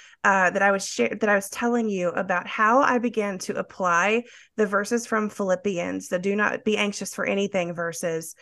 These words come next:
when I was experiencing anxiety with my, with my children. And so that story is, a little bit of it is, is in Everyday Prayers for Peace. So if you are experiencing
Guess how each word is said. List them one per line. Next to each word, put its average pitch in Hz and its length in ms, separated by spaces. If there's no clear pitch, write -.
when 208 240
I 202 80
was 185 100
experiencing 220 760
anxiety 175 840
with 185 320
my, 170 400
with 175 220
my 175 100
children. 175 540
And 214 160
so 220 180
that 233 260
story 240 600
is, 226 240
a 233 60
little 277 280
bit 220 180
of 190 140
it 185 200
is, 196 320
is 185 180
in 202 520
Everyday 196 320
Prayers 180 320
for 175 140
Peace. 165 300
So 190 180
if 196 180
you 240 220
are 320 80
experiencing 220 1000